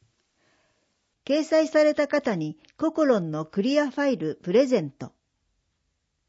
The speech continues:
応募方法。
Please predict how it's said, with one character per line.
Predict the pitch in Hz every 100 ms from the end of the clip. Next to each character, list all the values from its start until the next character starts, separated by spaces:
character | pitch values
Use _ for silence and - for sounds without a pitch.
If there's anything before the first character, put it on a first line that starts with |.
| _ _ _ _ _ _ _ _ _ _ -
応 | 226 311
募 | 320 294
方 | 311 247
法。 | 147 139 135 120